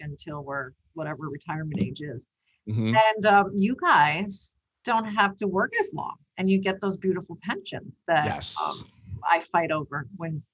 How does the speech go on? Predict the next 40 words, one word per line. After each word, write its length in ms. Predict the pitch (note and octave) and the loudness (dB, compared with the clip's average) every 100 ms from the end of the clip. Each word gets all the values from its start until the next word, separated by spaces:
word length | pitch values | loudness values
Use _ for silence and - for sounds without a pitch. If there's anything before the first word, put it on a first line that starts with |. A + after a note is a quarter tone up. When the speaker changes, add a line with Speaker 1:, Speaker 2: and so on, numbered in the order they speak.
| - | -20
Speaker 1:
uh, 60 | - | -14
people 260 | - F3+ E3 | -8 -6 -6
are 80 | D#3 | -6
getting 220 | D3+ D3 | -8 -8
divorced 560 | C#3+ - C#4+ D#3 - | -8 0 2 2 -2
as 140 | D#3+ D#3+ | -6 -6
a 40 | |
Speaker 2:
Yes, 260 | D#3 C#3+ - | -8 -10 -8
we 80 | A2 | 2
Speaker 1:
sports 140 | A2 A#2 | 4 4
Speaker 2:
know 60 | |
very, 200 | A#2 C3+ | 4 4
Speaker 1:
player. 120 | B2 A#2+ - | 4 2 -4
Speaker 2:
yes, 560 | G2 E3+ G3 F#2+ - - | -4 -2 0 -2 -4 0
you 160 | - - | 6 6
were 120 | D3+ | 6
a 100 | C3 | 2
part 260 | - D#3+ E3+ | 4 4 4
of 60 | |
mine. 580 | F#3 A3+ A#3 A2+ F2+ F2 - | 2 2 4 2 0 -6 -10
Speaker 1:
<laughs> 80 | G3 | 4
Yes, 320 | B3 C#4 A4+ - | 10 10 8 4
yes, 300 | B3 A#4+ C#5 | 10 12 12
and 100 | E4+ | 10
we're 140 | D4 D#4 | 10 10
gonna, 280 | E4+ F4+ - | 10 8 6
Speaker 2:
<laughs> 140 | - | 4
Speaker 1:
we're 120 | C4+ | 4
gonna 220 | C#4+ D4+ C4+ | 6 4 4
get 280 | B3+ A#3+ - | 4 2 0
to, 220 | A#3+ A3 | -2 -2
to 240 | G#3+ - G#3 | -2 -8 -6
some 240 | - F3+ | 0 2
of 80 | E3+ | 4
that. 240 | D#3+ F3 - _ _ - | 6 6 4 _ _ 0
But, 320 | B2 A2+ B2+ | 6 8 8
Speaker 2:
Mm-hmm. 360 | F#3+ G#3+ A3 G#3+ | 8 10 10 8
Speaker 1:
um, 200 | G#3+ - _ _ _ _ A3 | -2 -10 _ _ _ _ 0
you 120 | D#4 | 6
know, 140 | F4 | 6